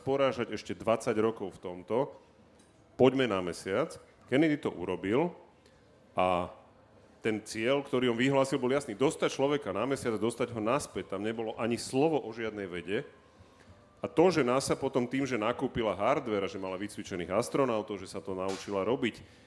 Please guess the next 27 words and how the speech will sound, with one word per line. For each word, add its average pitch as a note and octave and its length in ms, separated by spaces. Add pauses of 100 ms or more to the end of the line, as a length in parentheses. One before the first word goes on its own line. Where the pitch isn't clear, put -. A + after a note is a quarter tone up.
(160)
tak G2+ 140
proste A2+ 300
rozšírila C3+ 680
ten A2 160
program A#2+ 520
o G2+ 100
skutočne A#2+ 580 (1040)
kľúčový C#3+ 640
vedecký G2+ 460
výskum, F#2 340
však G2+ 220
vďaka G#2 320
tomu A2 240
vieme G#2 400
vlastne, G2 560 (480)
vznikli B2+ 400
tie A2 160
prvé A#2 320
hypotézy, A2 580
ktoré G#2+ 220
sa G2+ 160
neskôr G#2+ 320
potvrdili G2+ 560
o F2+ 80
pôvode A#2+ 480
mesiaca, F2+ 640 (960)
ale G2+ 320